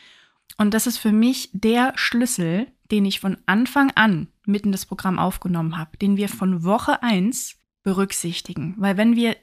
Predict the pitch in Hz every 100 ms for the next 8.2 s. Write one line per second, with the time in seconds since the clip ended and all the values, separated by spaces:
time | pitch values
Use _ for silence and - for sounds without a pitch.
0 | - 226 226 - 196 196 202 196 - 214
1 | 214 - 175 - 269 233 185 202 233 190
2 | 208 285 - 233 196 185 269 311 165 160
3 | 170 233 - _ _ _ _ _ _ _
4 | _ 190 190 170 220 233 254 247 - -
5 | _ _ - 190 - 165 233 - - 220
6 | 226 220 226 226 - 220 196 - 175 165
7 | 170 _ _ _ _ _ - _ _ 202
8 | 180 160